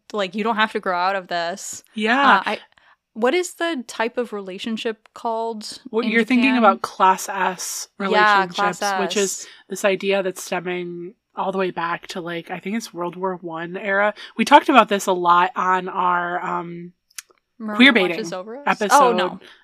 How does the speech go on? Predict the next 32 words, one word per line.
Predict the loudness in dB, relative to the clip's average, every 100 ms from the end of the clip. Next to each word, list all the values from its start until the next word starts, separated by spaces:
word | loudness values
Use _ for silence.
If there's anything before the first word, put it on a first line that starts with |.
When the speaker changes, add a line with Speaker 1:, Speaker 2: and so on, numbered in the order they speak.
| -4
Speaker 2:
I |
think | 0 0
it | 0
Speaker 1:
Yes. | -2
Speaker 2:
was, | -2 -2
because | -4 -4 -4
we, | -8 -12 -14 -10
we, | -8 -4
I | -4
think | -2 -2
it | -2
was | -4
when | -2 -2
we | -2
were | -4
talking | -6 -6 -6
about | -2
when | -4 -4
Marnie | -8 -8 -6 -4
was | -4 -4
there | -2 0 -2 -4 -12 -16 -8
and | -4
whether | -2 0
or | 2
not | 2 2 0
that | 0 0
would | -2
Speaker 1:
Yeah. | -4
Speaker 2:
be | -4
considered | -6 -10 -10 -8 -8 -8
queer | -6 -4 -2
baiting. | -2 0 0 -2 -6